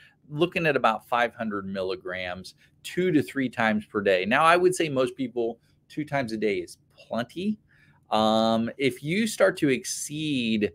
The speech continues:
a thousand milligrams, taking it more than three times per day, yeah, I might use that in people who have maybe, uh,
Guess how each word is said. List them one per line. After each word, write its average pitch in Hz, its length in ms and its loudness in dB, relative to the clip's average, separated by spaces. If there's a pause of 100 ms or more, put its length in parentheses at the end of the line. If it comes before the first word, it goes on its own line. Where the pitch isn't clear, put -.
(420)
a 104 80 -6
thousand 127 640 4
milligrams, 98 540 -2
taking 120 320 -6
it 113 60 -8
more 110 220 0
than 98 180 -6
three 120 360 -6
times 110 460 -2
per - 180 -4
day, 110 400 4 (220)
yeah, 151 280 6
I 151 120 0
might 170 400 -2
use 120 300 -4
that 127 360 2
in 107 100 -4
people 120 300 -6
who 107 180 0
have 107 220 2
maybe, 101 520 -8
uh, 90 220 -4